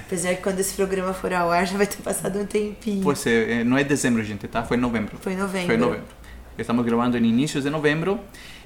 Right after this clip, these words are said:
Speaker 2: e se passaram já duas semanas do início das mobilizações, né? As
Speaker 1: Isso.
Speaker 2: mobilizações começaram no dia dezoito de outubro.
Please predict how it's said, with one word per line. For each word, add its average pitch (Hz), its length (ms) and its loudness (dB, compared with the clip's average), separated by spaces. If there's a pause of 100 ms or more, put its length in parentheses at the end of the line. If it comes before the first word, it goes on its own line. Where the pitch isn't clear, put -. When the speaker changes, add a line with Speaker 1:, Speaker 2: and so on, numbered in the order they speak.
(100)
Speaker 2:
e 156 680 0
se - 140 -2
passaram 190 520 2
já 170 560 2
duas 190 260 4
semanas 160 520 0
do 143 140 0
início 185 360 0
das 180 140 -2
mobilizações, 156 760 -4
né? 113 180 -4
As 127 100 -4
Speaker 1:
Isso. 185 80 0
Speaker 2:
mobilizações 120 600 0
começaram 131 320 0
no 123 60 0
dia 127 160 0
dezoito 160 560 2
de 190 80 2
outubro. 139 500 2